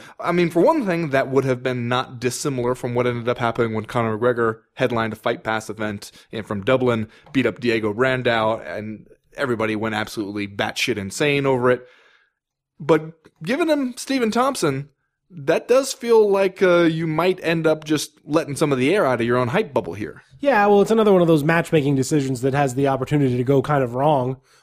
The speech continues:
Speaker 2: Uh, you would assume from the way that, that they would prefer that it goes. Uh, on the Stephen Thompson side of things, though, Ben, like, are we worried that the thirty-five-year-old Wonder Man is gonna shuffle into sort of,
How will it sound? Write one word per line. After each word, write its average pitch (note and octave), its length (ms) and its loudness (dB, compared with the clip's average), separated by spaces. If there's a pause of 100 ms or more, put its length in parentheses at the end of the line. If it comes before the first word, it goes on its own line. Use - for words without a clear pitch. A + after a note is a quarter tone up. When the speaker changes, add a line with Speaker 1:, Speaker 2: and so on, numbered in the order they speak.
Speaker 2:
Uh, B2 280 -4
you C#3 140 0
would B2 140 -2
assume C#3+ 480 2
from C3+ 160 0
the B2+ 60 0
way C3 120 2
that, B2 240 -2
that A#2+ 260 -6
they B2+ 140 -2
would A#2 200 -4
prefer F3 420 0
that C3 160 -2
it A2 140 -8
goes. A#2 440 -4 (480)
Uh, A#2 400 -10 (200)
on G3+ 140 -2
the A3 80 0
Stephen C#4+ 420 0
Thompson A#3 540 2
side C3 260 0
of A#2+ 100 -8
things, B2 360 -4
though, B2+ 180 -2
Ben, B2 380 -4 (360)
like, C3+ 200 -10 (160)
are A3 240 2
we C#4 120 8
worried C4+ 440 4
that G#3+ 220 4
the G3 120 4
thirty-five-year-old F#3+ 1040 4
Wonder F3 320 4
Man E3+ 320 4
is C#3 100 0
gonna D3+ 180 2
shuffle D#3+ 540 2
into D3 220 0
sort D3+ 280 2
of, C3+ 200 0